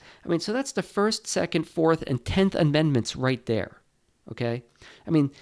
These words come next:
they want government to be involved, telling you who you're allowed to buy things from and who you have to sell things to, you know, how much you can rent your place for and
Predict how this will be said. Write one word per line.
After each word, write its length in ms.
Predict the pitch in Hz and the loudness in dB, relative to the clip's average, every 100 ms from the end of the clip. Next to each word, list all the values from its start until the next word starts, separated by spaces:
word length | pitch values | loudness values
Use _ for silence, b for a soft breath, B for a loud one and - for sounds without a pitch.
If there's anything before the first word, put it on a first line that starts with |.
| B | B
they 80 | 220 | -2
want 180 | 254 165 | -2 -2
government 520 | 170 165 165 156 - b b | -2 0 0 -2 -6 b b
to 100 | 160 | 0
be 140 | 160 | 2
involved, 600 | 151 139 135 143 143 135 _ b - | 2 2 0 2 0 -4 _ b -6
telling 240 | 180 175 | -2 2
you 200 | 156 147 | 2 2
who 140 | 151 | 2
you're 180 | 165 151 | 2 2
allowed 260 | 139 135 139 | 2 -2 -4
to 80 | 120 | -4
buy 220 | 127 139 | -2 -2
things 260 | 147 131 | -2 -4
from 380 | - 135 131 131 | -2 -2 0 0
and 100 | 117 | -2
who 220 | 123 135 - B | -2 -2 -4 B
you 100 | 139 | -4
have 220 | 123 135 | -2 -4
to 100 | - | -4
sell 280 | 135 143 139 | -4 0 0
things 320 | 139 139 131 | 0 -4 -2
to, 440 | - 139 135 131 131 B B B | -4 0 2 2 -2 B B B
you 80 | 135 | -4
know, 60 | |
how 120 | 123 156 | -2 0
much 260 | 151 - | 0 0
you 100 | 151 | -2
can 300 | 139 139 123 B B | 0 -2 -2 B B
rent 300 | 127 139 - | 0 0 2
your 80 | 139 | -2
place 340 | - 143 139 | 0 0 0
for 640 | - - 139 135 131 131 135 | -4 -2 2 4 2 2 -2
and 320 | 113 107 | -4 -6